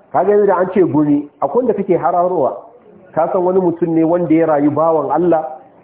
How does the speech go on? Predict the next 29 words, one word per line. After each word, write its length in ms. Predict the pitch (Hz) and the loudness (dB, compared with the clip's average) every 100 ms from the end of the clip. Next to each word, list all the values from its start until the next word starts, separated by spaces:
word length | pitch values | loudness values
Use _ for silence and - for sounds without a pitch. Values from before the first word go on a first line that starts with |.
| _ 113 | _ -2
wanda 280 | 151 156 160 | -2 2 0
ya 60 | 160 | 0
sanu 180 | 147 151 | -2 0
da 100 | 151 | 0
tsoron 360 | 123 123 147 | 0 0 0
Allah, 380 | 156 170 160 - - - - - | 0 0 0 -2 -12 -20 -20 -4
wanda 280 | 131 170 156 | -2 2 2
ya 80 | 156 | 2
shuhura 400 | 160 147 160 160 | 0 0 0 0
da 80 | 139 | 0
ilimi, 440 | 175 170 151 185 - _ _ - | 2 2 0 -2 -8 _ _ -2
wanda 280 | 147 170 160 | -2 2 2
ya 100 | 160 | 2
da'awa 320 | 127 131 147 | 2 0 0
har 120 | 160 160 | -2 -2
ƙarshen 280 | 139 156 139 | -2 0 0
rayuwar 460 | 139 123 127 127 | 0 0 0 -2
shi, 140 | 127 - 135 | -6 -10 -4
wanda 240 | 156 165 | -2 -2
ake 220 | 156 160 | 0 0
fatan 340 | 147 139 151 143 | 0 -2 0 0
zai 120 | 147 | 0
shiga 200 | 127 123 | 0 -2
aljanna 380 | 120 104 123 120 | -2 -2 -2 -2
insha 320 | 113 - 113 | -4 -2 -4
Allah. 420 | 95 85 - - - - - - _ _ _ _ _ - - - | -4 -8 -14 -20 -20 -20 -20 -20 _ _ _ _ _ -20 -20 -6
Shattana 480 | 120 - 175 185 165 | -4 0 0 2 2
bainahuma. 560 | 156 151 131 110 98 80 - _ - - - - _ - | 0 0 -2 -2 -4 -6 -14 _ -20 -20 -20 -20 _ -8
Ma'aunin, 500 | 123 160 165 175 160 | -4 -2 0 0 -2